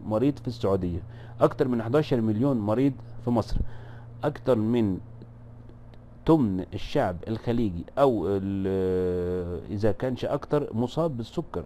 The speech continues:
تخيل ان الجماعة دول كلهم مفيش برامج بتقول لهم ازاي تهتموا برجليكم.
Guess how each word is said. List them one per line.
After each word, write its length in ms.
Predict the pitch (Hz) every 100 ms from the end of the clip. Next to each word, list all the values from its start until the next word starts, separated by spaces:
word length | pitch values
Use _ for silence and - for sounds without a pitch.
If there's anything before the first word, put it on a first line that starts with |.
| - -
تخيل 360 | - 160 185
ان 240 | 139 123 120 - - - -
الجماعة 460 | 110 101 131 180 151
دول 140 | 165
كلهم 380 | - 143 165 170 120
مفيش 360 | 131 185 196
برامج 440 | 139 147 185 202 143
بتقول 460 | 117 107 71 123
لهم 240 | 160 170 143
ازاي 340 | 113 147 160
تهتموا 500 | - 120 - 147 139
برجليكم. 480 | 120 101 95 85